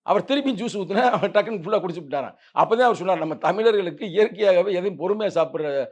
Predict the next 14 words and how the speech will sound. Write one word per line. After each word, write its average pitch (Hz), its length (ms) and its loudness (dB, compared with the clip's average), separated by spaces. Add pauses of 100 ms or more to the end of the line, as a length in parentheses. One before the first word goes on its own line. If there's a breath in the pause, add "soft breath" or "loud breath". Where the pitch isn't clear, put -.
(140 soft breath)
ஒரு 156 160 -4
பழக்கம் 185 400 0
இல்ல. 135 440 -4
நானே 196 400 4
என்னால 214 240 4
கண்ட்ரோல் 185 320 -2
பண்ண 185 160 -2
முடியாது, 180 260 -4
சாதாரண 202 440 2
ஜூஸே 214 420 -4
நான் 226 120 -2
கடை 180 200 0
கடைன்னு 185 300 -4
குடிச்சிடுறேன். 139 420 -12